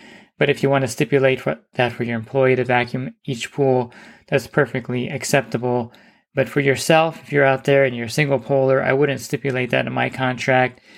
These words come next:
'cause that's just gonna slow you down and give the customer a false expectation of what you're gonna do at their pool.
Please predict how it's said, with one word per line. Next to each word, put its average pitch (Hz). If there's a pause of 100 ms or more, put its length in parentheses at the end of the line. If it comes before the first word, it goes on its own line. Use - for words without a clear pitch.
(140)
'cause 135
that's 143
just 139
gonna 127
slow 135
you 127
down 127
and 131
give 143
the 127
customer 135
a 131
false 131
expectation 131 (360)
of 127
what 151
you're 143
gonna 135
do 139
at 127
their 120
pool. 120